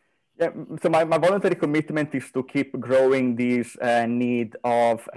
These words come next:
uh, of data, of evidence, and of information for the development of, uh, evidence-based, uh, cyber policy making. So I'm committing myself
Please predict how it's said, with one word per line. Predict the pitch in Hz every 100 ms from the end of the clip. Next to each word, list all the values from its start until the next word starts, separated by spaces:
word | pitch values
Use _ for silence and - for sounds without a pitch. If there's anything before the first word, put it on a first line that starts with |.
| 117
uh, | 113 110 107
of | 123 104
data, | 120 117 117 123 113 -
of | 120 -
evidence, | 120 113 113 110 110 -
and | 113
of | 117 120
information | 117 127 113 110 107 - 110 107
for | 107 - 117 117
the | 110
development | 113 113 113 113 117 113 117
of, | 117 117 110
uh, | 113 113 - - _
evidence-based, | 135 135 127 120 - 117 117 113 113 123
uh, | 113
cyber | - 123 113 -
policy | 113 110 -
making. | 101 - - -
So | - 127 123 123
I'm | 131 127 _
committing | 135 156 165 165
myself | 143 - 135 127